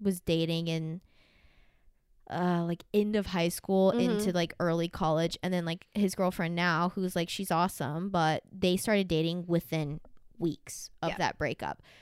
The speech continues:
Speaker 1: And they're together now, and, like, he's just starting his career and all this stuff and, you know, whatever. And it's not saying that, like, I think it would be better either or, but I'm just saying, like, I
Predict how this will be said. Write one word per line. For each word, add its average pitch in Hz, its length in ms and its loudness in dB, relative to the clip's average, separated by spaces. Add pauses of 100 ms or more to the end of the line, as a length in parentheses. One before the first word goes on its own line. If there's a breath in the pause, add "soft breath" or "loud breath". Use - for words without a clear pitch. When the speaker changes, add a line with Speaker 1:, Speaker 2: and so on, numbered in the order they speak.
(260 loud breath)
Speaker 1:
And 190 360 4
they're 196 240 2
together 175 520 0
now, 165 420 -2
and, 170 180 -2
like, 160 220 -2
he's 190 220 -4
just 165 220 0
starting 180 280 -2
his 185 180 -2
career 170 560 -2
and 180 140 -2
all 165 220 0
this 175 140 -2
stuff 160 380 -2
and, 165 300 -4 (280)
you 190 160 -4
know, 160 380 0
whatever. 196 680 4
And 190 240 -2
it's 185 120 -8
not 220 220 -2
saying 196 320 -2
that, 175 200 0
like, 175 140 0
I 175 100 0
think 185 160 -6
it 180 40 0
would 170 100 -2
be 170 140 -4
better 165 480 0
either 170 360 0
or, 214 300 2
but 190 160 2
I'm 180 160 0
just 185 220 -2
saying, 180 200 -2
like, 165 220 -2 (420 loud breath)
I 202 200 2